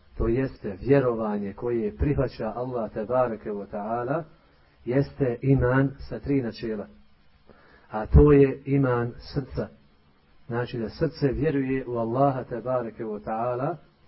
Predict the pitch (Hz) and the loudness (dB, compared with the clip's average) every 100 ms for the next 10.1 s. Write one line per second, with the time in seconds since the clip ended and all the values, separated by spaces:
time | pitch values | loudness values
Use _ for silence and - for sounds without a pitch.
0 | _ _ _ _ - _ 139 147 135 120 | _ _ _ _ -20 _ 0 4 4 2
1 | 113 123 139 160 143 165 165 - - _ | 0 4 4 2 2 2 2 -2 -20 _
2 | _ - - - _ _ 113 120 120 151 | _ -20 -20 -20 _ _ -2 0 6 4
3 | 143 135 - - - - - - _ _ | 4 0 -2 -16 -20 -20 -20 -20 _ _
4 | _ - _ 139 117 - 147 139 123 113 | _ -20 _ -6 -6 4 8 8 6 2
5 | 107 - 113 - 139 - 143 131 123 120 | -4 -6 8 8 10 8 6 -4 -6 -6
6 | 123 - _ _ _ - 139 147 139 139 | -8 -18 _ _ _ -8 -2 -2 2 0
7 | 117 113 117 113 120 135 127 117 117 135 | 2 -2 -4 -2 0 2 0 -4 4 6
8 | 135 120 117 110 104 110 107 123 135 190 | 6 0 -4 -4 -4 -4 0 2 4 2
9 | - _ _ _ - - - - 156 175 | 0 _ _ _ -20 -20 -20 -2 6 8
10 | 170 | 6